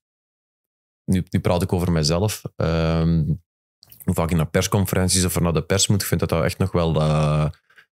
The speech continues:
wel meevalt. In Nederland, bij Ajax was dat veel, heel veel, vond ik. Dat was echt verplicht, eh, één week verplicht persmoment voor iedereen.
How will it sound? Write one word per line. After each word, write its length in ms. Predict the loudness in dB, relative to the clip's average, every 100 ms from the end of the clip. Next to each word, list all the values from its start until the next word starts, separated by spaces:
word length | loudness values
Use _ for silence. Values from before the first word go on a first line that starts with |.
| _
wel 180 | -2 0
meevalt. 360 | 0 0 -2
In 100 | 0
Nederland, 640 | 0 2 2 0 0 -2 -2
bij 140 | -2 0
Ajax 240 | 0 0
was 120 | 0
dat 160 | -2 -2
veel, 400 | 0 0 -2 -8 -8
heel 320 | -2 0 0
veel, 240 | 0 -2
vond 180 | 0 0
ik. 60 | 0
Dat 100 | 0
was 160 | 0
echt 220 | 0 -2 -4
verplicht, 420 | -4 -2 -4 -4
eh, 140 | -2 0
één 200 | 2 2
week 180 | 0 -2
verplicht 400 | -8 -4 -6 -2
persmoment 500 | -2 0 0 0 0
voor 120 | 0
iedereen. 420 | 0 0 0 -2